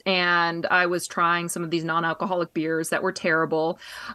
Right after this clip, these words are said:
I would occasionally, going out before I would even, before I even told anybody that I was pregnant, you know, maybe have a sip or a taster or a very light sessionable beer. And, and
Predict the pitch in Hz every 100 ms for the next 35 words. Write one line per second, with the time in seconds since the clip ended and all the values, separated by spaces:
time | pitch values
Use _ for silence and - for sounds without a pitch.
0 | - 185 226 220 226 269 262 240 208 208
1 | 202 196 196 233 202 180 175 160 180 214
2 | - 196 175 160 165 165 165 160 156 151
3 | - 180 - 180 208 226 196 175 165 -
4 | 277 254 196 170 165 156 165 - 175 170
5 | 214 233 440 330 311 277 277 262 262 -
6 | 214 226 240 190 - 202 208 - 202 190
7 | 170 160 160 - - - 185 175 196 180
8 | 180 180 - 196 220 208 196 170 185 202
9 | 185 170 - 185 185 175